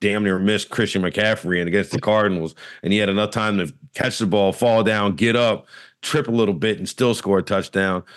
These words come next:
But apparently that's how open it was. And I think the Packers exposed some of the Cowboys linebacking core and put the second level of the defense in, in, uh, in traction. But, I mean, Mister Simone Biles and the rest of the, uh, in the Packers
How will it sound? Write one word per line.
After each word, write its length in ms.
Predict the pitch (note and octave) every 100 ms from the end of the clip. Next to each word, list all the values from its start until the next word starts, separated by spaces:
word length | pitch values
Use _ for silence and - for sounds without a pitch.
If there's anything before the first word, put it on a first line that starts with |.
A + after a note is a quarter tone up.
| - - -
But 220 | G2+ F#2
apparently 480 | D#2 A#2+ A2+ G2+ F#2
that's 240 | G#2 G#2
how 160 | G#2 F#2+
open 300 | G#2 G2+ F#2
it 100 | F2+
was. 420 | G2+ G2 F2 - - - -
And 140 | G2+
I 40 | G#2
think 240 | A#2 G#2
the 80 | G2+
Packers 540 | A#2 G#2+ G2+ G#2+ F2+
exposed 560 | F#2+ - A2+ A2 G#2+ G#2
some 120 | G#2+
of 60 | G2
the 60 |
Cowboys 540 | E2+ G#2+ G2+ F#2+ G2 D#2+
linebacking 580 | - A2 A2 G2 F#2 F2
core 320 | F#2+ F#2 F2+ - - _ - -
and 220 | G2 F2+
put 140 | A2
the 80 | -
second 340 | A2+ G2+ G2
level 260 | G2+ G2 F#2+
of 80 | F2+
the 60 |
defense 560 | D#2+ G2 F#2+ F#2+ F2 - - - -
in, 420 | F#2+ G2+ F#2+ C#2+ -
in, 220 | F#2 G2
uh, 180 | F#2 E2+
in 240 | D2+ G2
traction. 640 | F2+ A2+ A2 G#2 - E2+ E2+
But, 240 | F#2 D#2
I 80 | G2+
mean, 360 | G#2 F#2+ E2 - - -
Mister 300 | G2 A#2+ C3
Simone 420 | C3+ A#2+ A2+ A2+ G#2
Biles 380 | A2 G#2+ G2+
and 100 | F#2+
the 80 | F2+
rest 300 | F#2+ G#2 -
of 140 | G2+ E2+
the, 300 | F#2 F#2 F#2
uh, 260 | F2 E2+
in 140 | D#2+ F#2
the 80 | F2
Packers 580 | G#2+ G2 F2+ F#2 E2